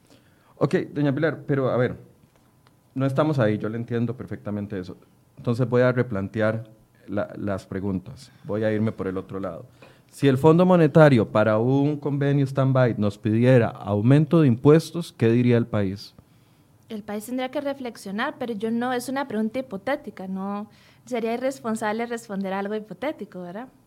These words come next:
Speaker 2: Nosotros lo que diría, en realidad, imagínate que nos dice, "Tenés que ajustar un monto definitivo".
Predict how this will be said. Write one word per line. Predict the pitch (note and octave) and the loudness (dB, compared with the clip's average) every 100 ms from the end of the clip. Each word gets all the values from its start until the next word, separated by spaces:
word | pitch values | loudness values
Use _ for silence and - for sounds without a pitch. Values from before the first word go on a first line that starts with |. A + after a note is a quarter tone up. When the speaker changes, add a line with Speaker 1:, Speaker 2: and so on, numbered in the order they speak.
| _ _ _ _ - - | _ _ _ _ -20 -4
Speaker 2:
Nosotros | A3+ A#3 A3+ C4+ | -2 -2 0 0
lo | C4 B3+ | 0 -4
que | A3 | -6
diría, | G3 A3 A#3 A#3+ | -4 -4 -4 -6
en | A#3+ | -6
realidad, | A#3 A3+ G#3+ A#3+ D4 | -4 -4 -2 -4 -4
imagínate | B3+ B3 A#3 A3 A3 D4+ D4 | -6 -6 -4 -6 -6 -8 -8
que | B3+ | -8
nos | G#3 | -6
dice, | G#3+ A3+ G#3 | -6 -8 -12
"Tenés | - G#3+ A3 | -10 -8 -8
que | A3 | -8
ajustar | C#4+ B3+ - G3+ G#3 - - - | -6 -6 -8 -6 -6 -8 -20 -6
un | B3+ B3 | -2 0
monto | B3+ C4 C4 | 0 -2 -2
definitivo". | C4 B3+ G3+ G3 - D4 G3 | -4 -4 -4 -4 -4 -6 -6